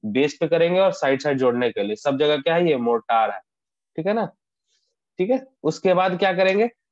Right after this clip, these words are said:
ज्वाइंट जो होगा दो एमएम से exceed नहीं करना चाहिए, ठीक है, ज्यादा एमएम से exceed, दो एमएम से ज्यादा exceed नहीं। क्यों? क्योंकि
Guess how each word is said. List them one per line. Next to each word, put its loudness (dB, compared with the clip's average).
ज्वाइंट 2
जो 2
होगा 2
दो 2
एमएम 2
से -2
exceed 0
नहीं 0
करना -2
चाहिए, -4
ठीक -10
है, 2
ज्यादा 0
एमएम 0
से -2
exceed, 0
दो 0
एमएम 0
से -4
ज्यादा -2
exceed -6
नहीं। -2
क्यों? 0
क्योंकि 2